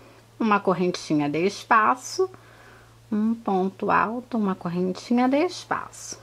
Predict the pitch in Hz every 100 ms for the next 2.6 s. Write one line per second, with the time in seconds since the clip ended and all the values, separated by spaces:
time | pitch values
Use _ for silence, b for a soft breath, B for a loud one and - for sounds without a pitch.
0 | - - - 147 165 160 165 175 190 262
1 | 277 - - 117 127 - 170 185 233 262
2 | - - - - - B